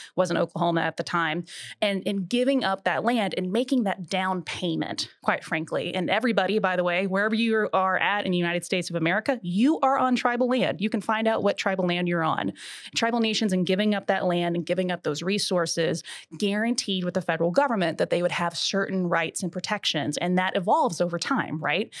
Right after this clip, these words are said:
That treaty and trust responsibility, it's not like back in the eighteen hundreds, tribal nations were talking about emergency management, right? But it does still extend to emergency management. It still extends to public safety. It extends to healthcare.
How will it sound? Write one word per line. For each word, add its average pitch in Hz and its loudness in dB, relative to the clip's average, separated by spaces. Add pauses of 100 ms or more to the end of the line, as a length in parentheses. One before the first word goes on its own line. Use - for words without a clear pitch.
(240)
That 202 2
treaty 254 2
and 202 2
trust 277 0
responsibility, 180 2 (500)
it's 233 2
not 262 4
like 196 2 (460)
back 180 2
in 202 2
the 185 0
eighteen 185 0
hundreds, 175 0
tribal 190 0
nations 170 0
were 180 -2
talking 175 -2
about 160 0
emergency 156 -2
management, - -6
right? 190 -2 (400)
But 208 2
it 202 -2
does 220 2
still 190 2
extend 180 0
to - -2
emergency 165 0
management. 160 -2
It - -6
still 202 -2
extends 190 -4
to - -8
public 180 -2
safety. 190 -2
It - -10
extends 175 -6
to 202 -4
healthcare. 180 -2